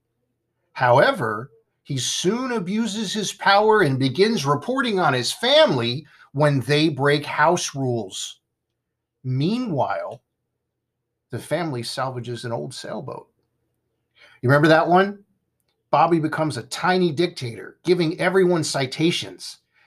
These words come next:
He was the physical version of the saying that absolute power corrupts absolutely, brought to life.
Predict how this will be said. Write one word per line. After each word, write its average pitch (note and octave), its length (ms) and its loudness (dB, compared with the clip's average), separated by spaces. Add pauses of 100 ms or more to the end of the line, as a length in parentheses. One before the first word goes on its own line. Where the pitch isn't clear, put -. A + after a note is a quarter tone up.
(140)
He A3+ 120 -4
was G#3 140 -2
the D#3+ 100 -4
physical G#3+ 520 -4
version E3 420 0
of B2+ 100 -2
the C3 60 -4
saying D#3 440 -4
that A#2+ 200 -6
absolute C#3+ 640 -4
power C#3 340 0
corrupts C3+ 600 -2
absolutely, B2 760 -2 (280)
brought D#3+ 300 4
to D3 120 -6
life. A#2+ 400 -4